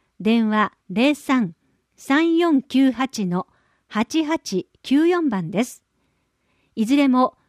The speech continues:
土曜、日曜、祝日を除きます。募集戸数です。丸一、家族向け、単身者向け、一般募集住宅、千六百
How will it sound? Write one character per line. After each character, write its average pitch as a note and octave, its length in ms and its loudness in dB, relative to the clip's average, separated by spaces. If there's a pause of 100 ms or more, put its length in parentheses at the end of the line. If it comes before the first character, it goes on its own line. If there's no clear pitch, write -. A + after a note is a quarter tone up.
(160)
土 A#3 240 2
曜、 D#4 300 2
日 A3 440 0
曜、 A#3 240 2
祝 - 320 -4
日 C#4 300 0
を B3 100 2
除 A3 300 0
き G#3 100 -6
ま G3 160 -2
す。 - 180 -14 (1300)
募 A#3+ 140 4
集 E4+ 260 2
戸 D#4 160 -2
数 C#4 240 -2
で G#3 140 0
す。 - 220 -12 (800)
丸 C4 340 2
一、 C#4 480 0 (540)
家 A3+ 160 0
族 C#4+ 340 0
向 B3+ 160 2
け、 A3 320 -4 (100)
単 C4 200 0
身 C#4+ 320 0
者 A#3+ 200 -2
向 G#3+ 140 -2
け、 G3 240 -8 (540)
一 A3+ 240 -2
般 E4 220 2
募 C4 120 2
集 C4+ 240 0
住 G#3+ 220 -2
宅、 - 400 -14 (420)
千 D#4 280 0
六 G#3 140 -2 (120)
百 A#3+ 180 -6